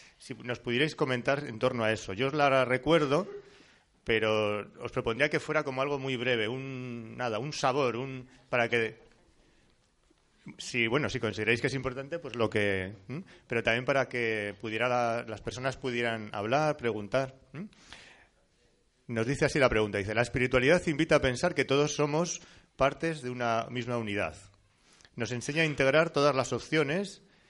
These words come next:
y eso tiene que ver con la pluralidad y con la diversidad." Entonces nos preguntan, o os preguntan, "¿Cómo vives la pluralidad a día de hoy?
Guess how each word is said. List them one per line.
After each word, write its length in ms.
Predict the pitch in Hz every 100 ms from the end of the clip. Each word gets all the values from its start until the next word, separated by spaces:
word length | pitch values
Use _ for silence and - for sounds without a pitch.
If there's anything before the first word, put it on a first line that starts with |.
| _ _ _ _ _ _
y 80 | -
eso 120 | 127
tiene 180 | 151 147
que 80 | 139
ver 120 | 143
con 120 | -
la 100 | 127
pluralidad 480 | 120 120 113 117 147
y 80 | 165
con 140 | 139
la 80 | 117
diversidad." 580 | 107 101 95 110 107 85 - - - - - - _ _ -
Entonces 260 | 110 127
nos 160 | 139 127
preguntan, 540 | 120 107 92 87 87
o 160 | 95 104
os 120 | 104
preguntan, 540 | - 104 92 87 82 104
"¿Cómo 220 | 175 196
vives 240 | 175 160
la 140 | 139 135
pluralidad 500 | 127 120 113 110 110
a 100 | 123
día 200 | 113 110
de 120 | 95
hoy? 220 | 85 80